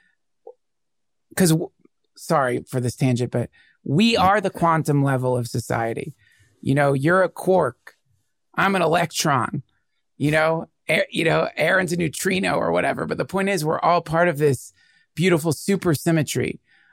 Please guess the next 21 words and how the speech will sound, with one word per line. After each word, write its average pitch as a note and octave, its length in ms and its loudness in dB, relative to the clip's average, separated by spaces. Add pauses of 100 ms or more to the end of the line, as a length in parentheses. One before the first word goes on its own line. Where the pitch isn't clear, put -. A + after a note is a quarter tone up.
(160)
uh, - 160 -2
it, - 140 -4
w-, D#3 220 -2 (100)
uh, - 280 -10
called D#3 280 0
society. F3+ 760 -2 (360)
And, D3 520 0 (420)
uh, C#3 260 0
we're D3+ 220 0
witnessing E3+ 720 0
the C3+ 100 0
symmetry C#3+ 760 0 (580)
in D3 240 -2
the C#3 220 -2 (300)
things D#3+ 340 0
that - 180 -2 (140)
appear F3 480 -2
on D3+ 120 0
the C#3+ 80 -2
world C#3+ 320 2
stage. - 560 -4